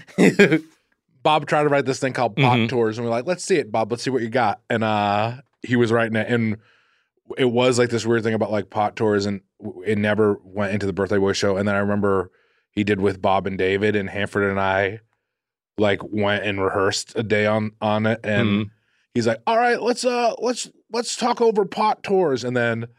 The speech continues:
Speaker 2: the rest of the cast, the rest of the, <laughs> the rest of the cast, like, P F T and everyone, was like,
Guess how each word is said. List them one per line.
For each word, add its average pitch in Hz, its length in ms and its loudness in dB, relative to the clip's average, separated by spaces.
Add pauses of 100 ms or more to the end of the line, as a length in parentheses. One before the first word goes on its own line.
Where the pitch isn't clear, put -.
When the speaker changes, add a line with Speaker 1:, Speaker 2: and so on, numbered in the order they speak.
(540)
Speaker 2:
the 135 100 2
rest 139 380 2
of 135 400 0
the 131 300 2
cast, 147 800 -2 (580)
the 139 140 2
rest 151 240 2
of 160 100 2
the, 139 100 -4 (800)
<laughs> - 760 -20
the 139 80 2
rest 151 220 2
of 147 60 -2
the 151 80 4
cast, 147 380 0
like, 123 240 0 (300)
P 135 140 0
F 123 100 -2
T 131 140 -2
and 120 100 0
everyone, 117 400 -2 (160)
was 110 440 -2
like, 104 260 -8